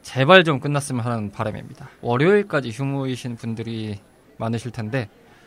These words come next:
푹 쉬시고 몸과 마음 모두 리플레시 하시길 바랍니다. 하지만 대체 휴무에도 일하시는 분들께는 심심한 위로 말씀드립니다. 쉴 때는 쉬는 게 좋은데 말이죠.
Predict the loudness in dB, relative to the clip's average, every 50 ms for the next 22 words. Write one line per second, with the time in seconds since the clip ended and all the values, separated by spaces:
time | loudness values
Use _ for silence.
0 | -20 -20 -20 -20 -20 -14 -8 -4 -4 -4 -4 -4 -6 -6 -4 -4 -4 -4 -4 -6
1 | -6 -8 -12 -12 -8 -6 -4 -2 0 0 0 2 2 2 0 0 -2 -2 -4 -4
2 | -4 -4 -4 -6 -6 -6 -6 -6 -6 -8 -8 -12 -12 -8 -6 -6 -4 -6 -6 -8
3 | -8 -8 -8 -10 -12 -14 -10 -8 -8 -6 -6 -8 -10 -10 -10 -6 -6 -6 -6 -6
4 | -12 -18 -20 -20 -20 -20 -20 -20 -20 -20 -20 -20 -20 -20 -20 -20 -20 -20 -20 -8
5 | -4 -2 0 0 0 0 2 0 0 2 2 2 2 2 2 2 2 2 2 2
6 | 0 0 2 2 0 0 0 -2 -2 -2 -2 -2 -4 -4 -6 -6 -6 -6 -4 -4
7 | -4 -4 -4 -6 -6 -6 -6 -6 -6 -6 -6 -6 -4 -4 -4 -6 -6 -6 -6 -6
8 | -6 -8 -8 -10 -12 -12 -12 -14 -18 -18 -18 -18 -20 -20 -20 -20 -20 -20 -20 -20
9 | -20 -20 -20 -20 -20 -20 -20 -20 -18 -16 -12 -10 -10 -10 -10 -10 -10 -8 -6 -6
10 | -6 -8 -8 -10 -8 -8 -8 -6 -8 -8 -8 -8 -10 -8 -8 -10 -10 -12 -14 -14
11 | -16 -18 -18 -18 -18 -20